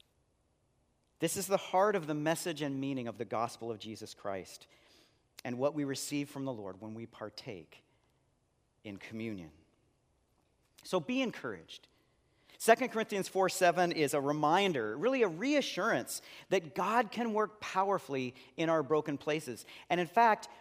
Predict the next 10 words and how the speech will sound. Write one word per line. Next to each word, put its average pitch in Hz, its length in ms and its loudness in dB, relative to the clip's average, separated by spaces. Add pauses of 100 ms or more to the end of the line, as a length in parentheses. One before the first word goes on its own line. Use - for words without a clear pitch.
we 208 300 -4
might 202 500 -2
even 185 340 -6
be 170 160 -6
stronger 175 720 -6
in 131 240 -6
those 120 200 -6
broken 107 340 -8
places, 92 540 -14 (1500)
because 147 520 0